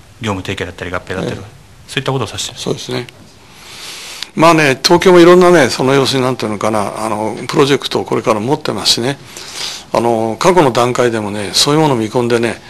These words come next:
Speaker 2: いくつかそのオファーがありましたよ。ただ、まあ、前に申し上げたけど、フランスとドイツの銀行は潰れちゃったんでね。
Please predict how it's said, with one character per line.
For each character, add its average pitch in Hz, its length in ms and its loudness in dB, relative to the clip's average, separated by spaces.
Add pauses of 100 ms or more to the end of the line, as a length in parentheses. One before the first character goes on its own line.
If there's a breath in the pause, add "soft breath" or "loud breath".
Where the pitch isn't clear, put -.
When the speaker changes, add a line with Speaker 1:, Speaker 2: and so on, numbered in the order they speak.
(580 loud breath)
Speaker 2:
い 151 100 0
く - 80 -2
つ - 100 2
か 123 120 2
そ 120 140 2
の 113 140 2
オ 143 60 4
フ 135 100 -2
ァ 127 60 4
ー 104 60 2
が 101 80 2
あ 113 40 2
り 131 80 0
ま 151 120 2
し - 100 2
た 113 80 2
よ。 87 160 -2 (680 loud breath)
た 143 120 4
だ、 135 80 4
ま 120 140 2
あ、 117 60 0
前 123 200 0
に 123 80 0
申 113 120 0
し 117 100 2
上 123 40 2
げ 113 100 0
た 107 140 -2
け 110 80 -2
ど、 101 80 -2
フ - 160 -4
ラ 135 80 4
ン 131 40 4
ス - 80 4
と 143 100 4
ド 135 100 6
イ 113 40 4
ツ - 100 0
の - 80 -4
銀 101 160 -4
行 95 80 -2
は - 60 -2
潰 151 200 2
れ 143 100 6
ち 127 120 4
ゃ 120 40 4
っ - 40 0
た - 140 2
ん 127 60 0
で 101 120 -6
ね。 - 80 -6